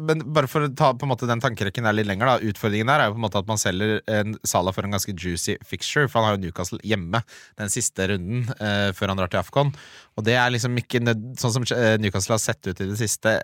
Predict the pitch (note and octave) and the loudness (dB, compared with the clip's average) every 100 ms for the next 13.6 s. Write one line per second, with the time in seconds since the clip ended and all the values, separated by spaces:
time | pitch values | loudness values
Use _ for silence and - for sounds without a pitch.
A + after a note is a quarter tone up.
0 | G#2+ G#2+ A#2 C#2+ - G#2 G2 G2 G2+ - | 0 0 -4 -8 -2 -2 2 4 4 0
1 | - G#2+ G#2 G2+ G2+ G#2+ E2+ D#2 G2 G2 | -6 -8 0 0 2 0 0 -2 0 2
2 | G2 F#2+ F2+ F2+ - G#2+ - F#2+ D#2 D#2 | 2 2 2 0 0 -4 -2 -2 -4 -4
3 | G2 F2+ B2+ D3 - - - - - A2+ | -2 0 2 0 -6 -20 -20 -14 0 2
4 | A2+ A2 A2+ G#2+ - A#2 A#2+ G#2+ G#2 A#2 | 4 4 0 -4 -4 2 4 4 0 0
5 | A2 G2 - G2 F#2 F2+ F#2+ F#2 E2 F2 | 0 0 2 0 2 0 0 0 0 -4
6 | F2 B2 C#3+ C3 A#2 A2+ A2+ A2 A2 _ | 0 2 2 0 0 2 2 2 -2 _
7 | _ _ _ _ _ - - - G#2+ G#2 | _ _ _ _ _ -18 -18 -8 -6 -4
8 | G2+ G#2 G#2 - - - - - - B2 | -4 -4 -8 -12 -20 -20 -20 -20 -10 -10
9 | - - B2 C3 B2+ - - C3+ C#3+ D3 | -8 0 2 2 0 -2 2 2 2 2
10 | C#3+ B2+ E3 F3 - G2+ G2+ G#2 - B2 | 2 2 2 0 4 4 6 4 4 4
11 | B2 A2+ A#2+ A#2+ A2+ B2 A#2+ G#2 G#2 A#2 | 6 6 6 4 4 2 4 2 2 2
12 | G#2 - D#3+ F#3 E3 C3 - A2+ G#2 - | 0 0 0 0 -2 -4 -4 2 2 2
13 | A#2 A2+ G#2+ F#2 F2 | 0 2 2 0 2